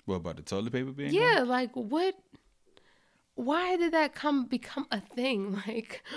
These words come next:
Speaker 1: I don't
Speaker 2: why
Speaker 1: know.
Speaker 2: did y'all pick toilet paper? And y'all need to put my alcohol back. Me and Alki have a sacred relationship.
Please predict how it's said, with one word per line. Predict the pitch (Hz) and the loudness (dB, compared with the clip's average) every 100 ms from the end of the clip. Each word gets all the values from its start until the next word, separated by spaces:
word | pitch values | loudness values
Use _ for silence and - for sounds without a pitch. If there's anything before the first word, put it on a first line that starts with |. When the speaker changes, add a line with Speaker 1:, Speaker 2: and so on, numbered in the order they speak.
| - - | -6 -4
Speaker 1:
I | - | 0
don't | 240 | 8
Speaker 2:
why | 269 | 12
Speaker 1:
know. | 330 | 12
Speaker 2:
did | 466 - | 12 6
y'all | 302 | 4
pick | 262 302 | 4 0
toilet | - - 285 294 | 0 2 4 4
paper? | 254 220 196 - | 2 2 -2 2
And | 226 208 185 | 2 2 -4
y'all | 202 220 214 | 2 4 4
need | 214 233 330 427 370 311 285 | 2 2 4 6 6 4 0
to | - | -4
put | 233 240 220 | -4 -4 -4
my | 220 226 - | -2 -2 4
alcohol | 415 440 262 220 196 | 6 6 6 4 4
back. | 185 196 - - - - - - - | 2 0 -2 -4 -20 -20 -20 -20 -4
Me | 226 277 | 0 0
and | 302 | 0
Alki | - 240 240 247 | 4 4 4 -2
have | 226 208 | -2 -2
a | 196 | -6
sacred | - 214 214 214 190 | -4 -6 -4 -10 -6
relationship. | 196 220 285 214 - 185 | -4 -4 -4 -6 -10 -12